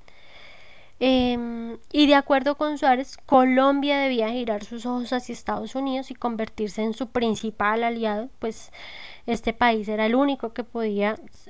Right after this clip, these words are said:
pues según él, el único que podría proporcionarle la ayuda suficiente para lograr el, eh, el progreso económico,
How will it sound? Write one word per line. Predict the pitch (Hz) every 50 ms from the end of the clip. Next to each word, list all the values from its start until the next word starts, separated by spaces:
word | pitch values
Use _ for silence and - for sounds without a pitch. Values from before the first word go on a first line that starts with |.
| 269 254 -
pues | - 240 226 -
según | - 226 214 - 208 208 208
él, | 208 214 233 - - - - - - - - -
el | - 247 240 226
único | 226 220 226 226 - 247
que | - 269 240
podría | - 247 233 226 214 214 196 196
proporcionarle | - - 233 220 - - 247 240 226 220 - - - 240 220 214 202 202 208 208 226 240 233 247 254 - - - - - - -
la | 254 262 233
ayuda | 226 226 202 - 254 254 262 262 262 254
suficiente | - - 254 240 240 220 - 233 214 208 202 - 220
para | 226 240 233 233
lograr | 226 220 208 202 196 202 202
el, | 202 202 208 - -
eh, | - 240 233 233 226 226 -
el | 247 220
progreso | - 240 220 214 214 208 190 196 220
económico, | 220 226 240 240 247 240 233 220 220 220 - 285 277